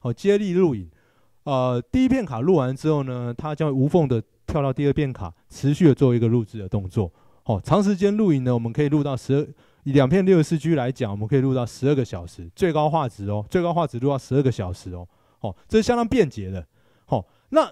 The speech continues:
当然了，我们今天在意的是我们录制的结果，哦，是不是可以令人安心的？我们有备份录影，备份录影，同时两片卡放进去，我们选择到备份录影了。哦，我们可以同时得到两个相同的内容做侧录。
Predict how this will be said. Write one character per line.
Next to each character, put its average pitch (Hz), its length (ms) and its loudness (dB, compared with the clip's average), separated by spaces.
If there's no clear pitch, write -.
当 302 120 2
然 220 140 0
了， 190 160 0
我 175 160 8
们 185 140 4
今 262 120 0
天 277 160 4
在 269 220 2
意 233 100 2
的 190 120 4
是 214 180 0
我 156 140 4
们 127 340 -2
录 226 160 10
制 208 160 -2
的 147 100 0
结 147 240 -2
果， 127 240 -2
哦， 110 160 -6
是 - 160 0
不 165 80 2
是 156 180 -2
可 151 100 -2
以 143 80 4
令 139 160 -2
人 113 140 -6
安 156 180 -2
心 160 220 -10
的？ 117 120 -10
我 143 120 -6
们 175 100 -4
有 185 100 0
备 226 220 2
份 175 220 4
录 160 120 4
影， 95 140 -8
备 185 100 4
份 156 220 0
录 123 160 4
影， 87 100 -4
同 226 180 4
时 180 160 0
两 139 240 0
片 196 260 2
卡 107 220 -10
放 165 180 0
进 156 140 0
去， 170 100 0
我 131 60 2
们 123 140 -4
选 107 180 -8
择 113 100 -8
到 135 140 -6
备 156 220 -2
份 139 200 0
录 127 140 2
影 92 160 -12
了。 82 80 -20
哦， 92 180 -6
我 139 80 -4
们 151 100 2
可 190 140 2
以 180 60 2
同 165 200 0
时 151 140 -4
得 123 180 -4
到 127 200 -2
两 107 360 -6
个 107 240 -6
相 170 300 -4
同 120 160 -4
的 113 80 -4
内 120 180 -4
容 87 240 -10
做 147 160 4
侧 117 220 -4
录。 113 200 -4